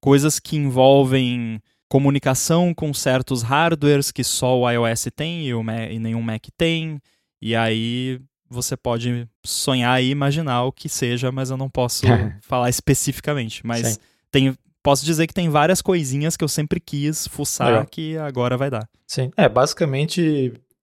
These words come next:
Speaker 2: pelo que eu entendi, tu tá, tu tem aí contigo um, um iPhone com o chip desligado, né?
Speaker 1: Tipo isso. É,
Speaker 2: É.
Speaker 1: bem parecido.
Speaker 2: Que é bem bacana.
Speaker 1: <laughs>
Speaker 2: Não, legal.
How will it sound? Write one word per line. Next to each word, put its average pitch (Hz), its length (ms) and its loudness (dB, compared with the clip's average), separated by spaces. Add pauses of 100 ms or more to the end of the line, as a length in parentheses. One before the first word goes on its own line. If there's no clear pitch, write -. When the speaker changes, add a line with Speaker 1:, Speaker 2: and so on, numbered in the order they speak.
(120)
Speaker 2:
pelo 131 180 4
que 143 100 -6
eu 139 40 -4
entendi, 127 560 -4
tu 165 220 -14
tá, 131 920 2
tu - 100 -16
tem 123 280 -2
aí 120 140 -2
contigo 123 480 -8
um, 135 400 -6
um 131 60 -2
iPhone 131 540 -2
com 151 240 -6
o 156 60 -2
chip 147 340 -4
desligado, 147 520 -2 (200)
né? 107 180 -8 (160)
Speaker 1:
Tipo 302 320 2
isso. 165 380 2 (100)
É, - 120 -2
Speaker 2:
É. 113 300 0
Speaker 1:
bem 127 220 -6
parecido. 147 420 -4
Speaker 2:
Que 113 60 -4
é 113 40 -2
bem 110 120 -2
bacana. 135 440 -2
Speaker 1:
<laughs> - 120 -20
Speaker 2:
Não, 233 80 -2
legal. 127 320 2